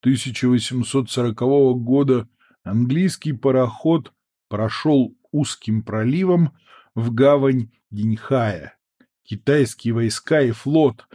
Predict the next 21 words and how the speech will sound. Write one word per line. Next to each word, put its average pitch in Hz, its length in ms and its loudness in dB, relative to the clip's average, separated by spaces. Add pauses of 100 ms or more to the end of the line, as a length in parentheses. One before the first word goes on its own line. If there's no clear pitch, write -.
(260)
видимо, 135 500 0
от 113 140 -4
неожиданности 131 1000 0
сопротивления 117 1200 0 (480)
не 110 240 -2
оказали. 90 880 -10 (760)
Пароход 110 440 -4
провёл 127 360 0
за 117 120 -4
собой 123 380 0
всю 202 460 -2 (260)
английскую 117 1040 -2
эскадру. 113 680 -6 (1120)
На 104 140 -6
следующий 151 460 -2
день 151 460 0 (440)
китайским 139 600 -2
властям 127 680 -2 (220)
был 120 520 2
выдвинут 120 720 0
ультиматум: 117 880 -4